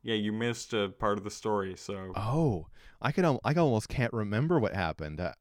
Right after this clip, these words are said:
Speaker 2: I, I had the ability, maybe I was in purgatory. So,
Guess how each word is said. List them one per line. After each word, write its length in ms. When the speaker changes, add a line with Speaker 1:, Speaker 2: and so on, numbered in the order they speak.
Speaker 2:
I, 240
I 120
had 240
the 100
ability, 720
maybe 300
I 60
was 260
in 100
purgatory. 720
So, 600